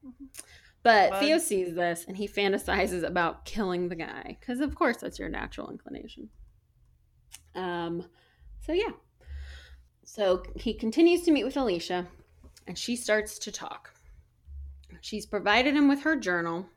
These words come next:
Speaker 2: so he's read everything about her, and now she's starting to talk to him. And eventually she starts to talk to him about her life and her childhood, and then, after a few days,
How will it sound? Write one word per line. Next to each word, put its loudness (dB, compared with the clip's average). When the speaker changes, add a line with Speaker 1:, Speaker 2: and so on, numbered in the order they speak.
Speaker 2:
so -8
he's -8
read -2
everything -6
about -8
her, -12
and -6
now -4
she's -8
starting -6
to -16
talk -16
to -16
him. -12
And 0
eventually 4
she -4
starts -4
to -8
talk -10
to -12
him -6
about -6
her -4
life 4
and 2
her 0
childhood, -6
and -4
then, 2
after -8
a -2
few 0
days, -2